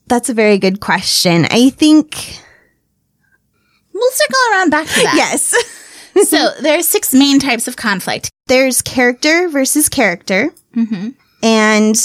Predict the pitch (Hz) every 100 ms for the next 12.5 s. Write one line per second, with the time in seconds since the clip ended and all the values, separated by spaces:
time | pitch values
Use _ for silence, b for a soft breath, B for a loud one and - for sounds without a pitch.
0 | - 208 214 208 208 - 208 202 196 208
1 | - - - 220 208 202 202 - 190 175
2 | 208 208 _ - 262 254 302 240 240 -
3 | 226 214 214 247 254 - 214 226 220 208
4 | 202 196 - - - 202 190 180 202 208
5 | _ _ - 220 214 190 180 208 214 165
6 | - - 113 185 202 175 180 - 117 82
7 | 117 214 - - - - _ _ - 240
8 | 285 349 - 302 277 294 349 - 381 403
9 | 370 262 220 - 240 - - - - 202
10 | 185 185 175 160 175 _ - - 117 -
11 | 170 - 220 233 226 - 208 202 190 156
12 | 165 - - - -